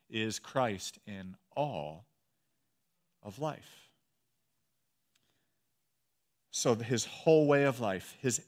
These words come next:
everything. Early followers of Jesus were often known in the first centuries of Christianity, followers of the way of Jesus. So the passage we're going through today, Jesus has come out of the wilderness again.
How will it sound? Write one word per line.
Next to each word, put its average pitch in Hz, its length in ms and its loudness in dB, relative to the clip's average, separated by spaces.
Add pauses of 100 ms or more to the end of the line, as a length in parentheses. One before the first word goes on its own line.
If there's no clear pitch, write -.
everything. 107 720 -8 (400)
Early 165 380 8
followers 135 680 8
of 107 120 -6
Jesus 113 640 0 (240)
were 117 240 4
often 123 600 6
known 120 320 6
in 98 120 -2
the 101 60 -2
first - 320 -4
centuries 113 460 -6
of 92 100 -12
Christianity, 104 960 -2 (260)
followers 127 720 6
of 107 320 2
the 101 120 0
way 95 680 2 (640)
of 98 120 -10
Jesus. - 640 -14 (1000)
So - 160 0
the 127 100 4
passage 175 460 6
we're 180 100 6
going 175 240 8
through 185 180 4
today, 143 280 10
Jesus 156 420 6
has 135 100 0
come 147 180 6
out 147 140 10
of 151 60 4
the 147 80 6
wilderness 135 480 4
again. 113 320 2